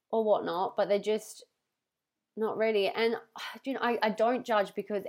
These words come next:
every person's life is different and each to their own. But I had that feeling of empathy for the women who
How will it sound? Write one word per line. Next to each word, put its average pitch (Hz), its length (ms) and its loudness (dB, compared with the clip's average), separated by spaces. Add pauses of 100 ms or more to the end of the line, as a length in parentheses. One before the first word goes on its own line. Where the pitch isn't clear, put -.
(120)
every 226 360 0
person's 220 420 -2
life 196 360 0
is 185 120 -8
different 196 540 -4
and 190 220 -4
each 214 280 -4
to 226 80 -8
their 196 180 0
own. 180 360 -4 (420)
But 202 160 4 (100)
I 208 120 4
had 220 380 2
that - 240 2
feeling 202 420 2
of 185 140 -4 (140)
empathy 202 760 -4 (760)
for 214 120 2
the 202 100 6
women 202 640 4 (640)
who 202 480 6